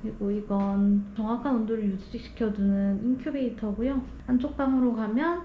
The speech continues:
바로 이것이 피씨알이라는 검사 장비입니다. 병원성 미생물을 빠른 시간 내에 검사를 할 수 있게 해주는 장비입니다. 바깥으로 나가서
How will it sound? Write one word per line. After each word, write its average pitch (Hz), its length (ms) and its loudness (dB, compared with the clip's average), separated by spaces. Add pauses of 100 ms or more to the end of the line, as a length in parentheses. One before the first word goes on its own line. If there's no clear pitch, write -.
(100)
바로 220 240 4
이것이 233 720 2
피씨알이라는 214 1400 0
검사 220 380 2
장비입니다. 208 720 2
병원성 262 420 4
미생물을 220 920 4
빠른 311 280 2
시간 277 460 4
내에 220 480 2
검사를 214 400 2
할 262 160 0
수 262 160 0
있게 196 380 -4
해주는 254 500 2
장비입니다. 208 720 0 (320)
바깥으로 233 540 -4
나가서 233 760 -4